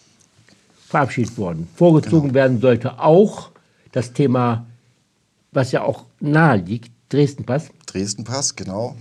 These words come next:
Speaker 1: Wo es
Speaker 2: Dresden-
Speaker 1: um bedürftige Dresdnerinnen und Dresdner geht und deren Kinder. Und, ähm, die Änderungen sollten, äh, schnell in Kraft treten, damit sie auch noch für die Ferienzeit, äh,
Speaker 2: Genau.
Speaker 1: gelten. Dieses Vorziehen ist zuerst einmal
Speaker 2: abgelehnt worden von der rechten Mehrheit. Also, äh,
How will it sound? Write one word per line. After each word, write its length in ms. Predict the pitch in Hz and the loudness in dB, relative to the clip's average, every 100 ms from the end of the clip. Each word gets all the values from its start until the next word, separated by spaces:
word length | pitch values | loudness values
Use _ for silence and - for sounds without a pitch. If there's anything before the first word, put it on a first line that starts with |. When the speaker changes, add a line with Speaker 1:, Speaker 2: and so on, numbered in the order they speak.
| - - | -14 -2
Speaker 1:
Wo 180 | 123 | 2
es 60 | 139 | 4
Speaker 2:
Dresden- 80 | 190 | 4
Speaker 1:
um 100 | 131 | 2
bedürftige 560 | 120 135 139 165 139 | 6 6 4 2 0
Dresdnerinnen 680 | 131 127 135 - 156 131 123 | 0 2 0 2 0 2 2
und 140 | 123 104 | 0 2
Dresdner 420 | 120 113 139 123 | 0 0 -2 -2
geht 240 | 123 160 | -2 -2
und 100 | 143 | -2
deren 240 | 110 104 104 | 0 -2 -2
Kinder. 420 | 117 117 156 170 - - _ - | -2 0 -2 -4 -14 -20 _ -2
Und, 320 | 147 131 - | 0 0 2
ähm, 760 | 135 127 123 123 123 123 135 113 | 4 4 4 2 0 -2 -6 -2
die 140 | 120 | -2
Änderungen 440 | 131 135 131 131 | 0 -2 0 0
sollten, 480 | 113 120 120 127 120 | 2 0 0 -4 -4
äh, 340 | - - - - | -8 -14 -14 -14
schnell 360 | - 139 156 | -4 2 2
in 100 | 175 | 2
Kraft 320 | 160 156 156 | 0 -2 -2
treten, 380 | - 165 165 165 | -6 -4 -4 -2
damit 260 | 160 143 131 | -4 -4 -6
sie 120 | 175 | -6
auch 120 | 135 | -6
noch 140 | 147 - | -6 -8
für 180 | - | -10
die 160 | 156 180 | -8 -8
Ferienzeit, 680 | 165 170 101 85 - 82 80 - 101 | -8 -6 -6 -6 -10 -14 -14 -12 -10
äh, 80 | |
Speaker 2:
Genau. 320 | 101 98 85 92 | -8 -8 -8 -6
Speaker 1:
gelten. 480 | 107 104 110 185 170 - - _ _ | -4 -4 -4 -8 -8 -20 -20 _ _
Dieses 400 | - 135 180 202 | -12 -4 -2 -2
Vorziehen 560 | - 143 151 160 190 190 | -4 0 0 0 -4 -6
ist 320 | - 123 - | -6 -12 -12
zuerst 400 | - - 113 117 | -12 -8 -8 -8
einmal 600 | - 147 147 151 160 160 - _ _ | -10 -8 -6 -4 -4 -4 -8 _ _
Speaker 2:
abgelehnt 600 | 165 170 - 117 92 80 | -8 -8 -4 -4 -4 -6
worden 280 | 82 90 76 | -8 -8 -10
von 200 | - 90 | -12 -12
der 160 | 78 71 | -10 -10
rechten 300 | 82 80 82 | -10 -10 -12
Mehrheit. 400 | 78 73 78 80 | -10 -10 -12 -10
Also, 280 | 95 104 107 | -8 -8 -10
äh, 180 | 117 | -12